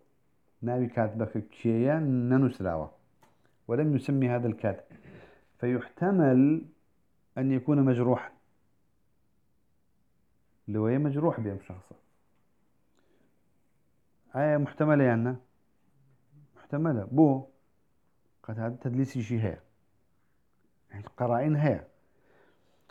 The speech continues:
فيحتمل أن يكون مجروحاً أو غير ضابط. لو هاتشي كسيك بكا، شي بي ضابط نبي. بلام احتمالك أولى بقوة تريشة. چونك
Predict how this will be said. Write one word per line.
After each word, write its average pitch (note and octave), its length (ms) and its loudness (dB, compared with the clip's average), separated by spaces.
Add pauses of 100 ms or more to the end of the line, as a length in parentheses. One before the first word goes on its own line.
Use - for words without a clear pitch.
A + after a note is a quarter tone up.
(220)
فيحتمل E3 420 0
أن D#3 180 2
يكون D#3 260 2
مجروحاً A2+ 480 2 (440)
أو C#3 100 2
غير E3 280 4
ضابط. C3+ 460 4 (240)
لو A2 120 -2
هاتشي A2 240 -2
كسيك B2+ 320 -4
بكا، B2 360 0
شي C3+ 160 -2
بي B2+ 200 2 (1200)
ضابط B2+ 420 -2
نبي. G#2+ 200 -2 (880)
بلام C3 300 -4
احتمالك B2 720 -2
أولى D3 280 4
بقوة G2 340 -4
تريشة. G2 400 -6
چونك B2 440 -10